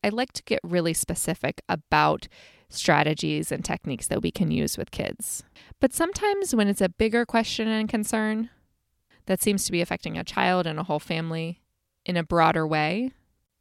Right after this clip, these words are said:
I like to talk about bigger, broader solutions. Kelsey, you talk about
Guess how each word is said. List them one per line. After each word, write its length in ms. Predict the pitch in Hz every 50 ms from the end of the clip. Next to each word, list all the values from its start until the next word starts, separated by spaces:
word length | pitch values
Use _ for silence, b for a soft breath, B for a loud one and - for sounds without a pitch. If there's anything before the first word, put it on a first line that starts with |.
| _ _ _
I 80 | - 196
like 180 | 208 240 240
to 80 | - 247
talk 240 | - 214 208 - -
about 260 | 180 175 - - 160
bigger, 340 | - 175 170 170 170 165 156
broader 320 | - 151 151 160 - -
solutions. 880 | - - - - - - - - - - - - 214 208 - - - b b b b b b b b b
Kelsey, 280 | - 254 247 - - 247
you 40 |
talk 240 | 240 - 247 220 -
about 360 | 269 226 247 233 208 185 -